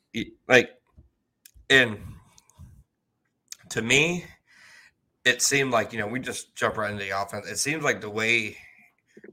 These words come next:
the Jaguars are calling the passing game, especially this week, but in general, is,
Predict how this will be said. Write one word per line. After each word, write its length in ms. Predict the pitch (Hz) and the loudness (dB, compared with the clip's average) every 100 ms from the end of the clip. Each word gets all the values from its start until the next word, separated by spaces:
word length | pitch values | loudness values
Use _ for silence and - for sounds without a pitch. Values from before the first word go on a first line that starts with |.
| - | -12
the 80 | 113 | -8
Jaguars 840 | 107 104 101 110 101 95 - - | 2 2 2 0 -4 -6 -12 -16
are 60 | - | -16
calling 380 | - 101 101 98 | -10 -6 -4 -6
the 80 | 90 | -8
passing 480 | - 98 95 101 | 0 0 0 -6
game, 400 | 92 90 95 90 _ - | -10 -12 -14 -18 _ -20
especially 460 | - - 127 117 98 | -8 -2 -2 -2 -8
this 280 | 104 - | -8 -10
week, 200 | 101 92 _ | -12 -14 _
but 180 | - 92 | -14 -12
in 120 | 101 98 | -10 -8
general, 500 | 98 104 110 117 117 - - - - _ - | -6 -6 -4 -6 -6 -20 -20 -20 -20 _ -2
is, 800 | 208 92 95 92 - - - | -2 -2 -8 -10 -8 -10 -14